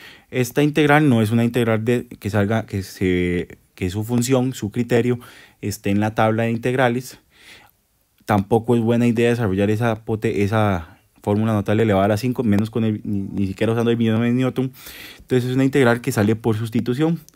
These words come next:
¿Pero por qué sustitución? Por lo siguiente, si yo tomo el paréntesis o la expresión dos más x a la tres elevado a la cinco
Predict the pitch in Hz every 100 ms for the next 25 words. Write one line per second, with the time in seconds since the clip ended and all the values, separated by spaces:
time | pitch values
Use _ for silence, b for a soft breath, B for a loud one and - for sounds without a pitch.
0 | b b b b b _ - 139 151 147
1 | 120 - 127 131 131 b b - 110 -
2 | 101 98 135 139 110 - - - _ -
3 | _ _ _ _ _ _ - B B _
4 | 113 110 110 113 113 127 120 92 - _
5 | _ _ b b b b _ - 98 120
6 | 127 156 151 131 131 131 B B B B
7 | - - 98 104 107 123 123 98 92 85
8 | - b b b b b _ _ 101 98
9 | 95 - 101 117 98 104 107 - - 110
10 | 104 110 104 113 113 110 120 110 101 92
11 | 92 104 110 120 117 - -